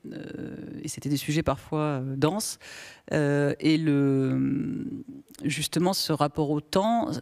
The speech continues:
ça se passait sur trois jours. Et Alix me dit, mais, mais cette semaine, peut-être qu'il faut rythmer cette semaine. Et je me dis, mais ça se passe pas en une semaine. Et en fait, en regardant le texte, je me suis rendu compte que ça,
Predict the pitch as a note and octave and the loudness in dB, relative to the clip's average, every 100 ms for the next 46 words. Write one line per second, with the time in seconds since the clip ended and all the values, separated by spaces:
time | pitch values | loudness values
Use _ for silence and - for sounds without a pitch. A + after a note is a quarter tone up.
0 | D#3+ E3 E3+ G3 - - - D#3 C#3 G3+ | -4 -2 0 0 -2 -4 0 0 2 -4
1 | - - - - - _ - D#3+ D3 E3+ | -6 -20 -20 -20 -20 _ 0 2 4 0
2 | - - D#3+ D3+ D3 D3 F3 E3+ D3+ C3+ | -4 0 4 4 4 2 2 4 4 2
3 | B2 B2 G#2 - - - - - - D3 | 0 -2 -2 -4 -6 -6 -4 -2 0 2
4 | D#3+ D3+ - E3 D3+ F3 F#3 F3 E3+ D#3 | 2 -2 0 2 2 2 -2 -2 -2 -2
5 | G3 - F#3 D#3 D#3 - C#3+ D3+ D#3+ D3+ | -2 0 0 0 -2 -2 0 2 2 0
6 | C#3 C#3 C3+ C#3 D3+ - - - A#2+ - | -2 -2 -2 0 -2 -2 -10 -8 -8 -2
7 | D3 - - F#3 G#3 - E3 E3+ A3 F3 | -2 -2 -2 -2 -2 2 2 4 2 2
8 | D#3 E3 E3+ D#3 A3 - D#3 - D3 D3+ | 2 2 2 2 0 0 -4 -2 0 0
9 | D#3 G3+ - D3+ - - - | 0 -4 -2 -4 -2 -4 -6